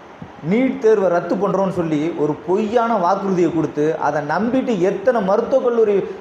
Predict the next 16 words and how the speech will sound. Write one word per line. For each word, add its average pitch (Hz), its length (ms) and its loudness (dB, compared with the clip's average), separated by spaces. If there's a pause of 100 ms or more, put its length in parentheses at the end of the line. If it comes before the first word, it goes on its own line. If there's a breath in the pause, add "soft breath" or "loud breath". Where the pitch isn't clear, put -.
(120)
மருத்துவ 190 420 2
க-, 226 260 4
மருத்துவம் 214 460 0
படிக்கணுன்ற 214 540 0
மாணவர்கள் 208 480 0
எத்தனை 175 380 2
பேர் 254 400 4 (200)
அதை 180 200 2
நினைச்சு 185 480 2
காத்துக்கிட்டு 190 460 0
இருந்தாங்க. 147 280 -2 (380)
நாலரை 196 400 2
வருஷம் 180 280 0
கழிச்சு 180 140 0
இன்னைக்கு 160 400 -2
சொல்றாரு. 160 340 0